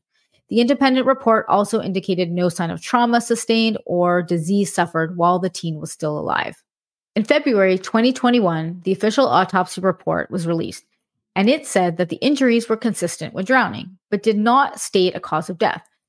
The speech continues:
stating that it could not be determined if the amount of water found in his lungs was enough to drown him. Toxicology reports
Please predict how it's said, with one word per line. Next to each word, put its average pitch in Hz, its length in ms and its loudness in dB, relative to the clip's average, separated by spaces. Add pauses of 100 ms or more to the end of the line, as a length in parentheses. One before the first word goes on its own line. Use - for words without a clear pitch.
stating 214 640 0
that 190 140 0
it - 220 -6
could 220 220 -2
not 240 280 2
be 277 100 2
determined 190 600 -4
if 175 100 -12
the 196 80 -2
amount 180 300 2
of 220 100 2
water 180 280 2
found 170 360 -4
in 190 80 -4
his 190 160 -6
lungs 165 380 -6
was 180 100 -4
enough 180 400 0
to 202 100 -6
drown 196 320 2
him. - 220 -10 (580)
Toxicology 247 680 2
reports 180 500 0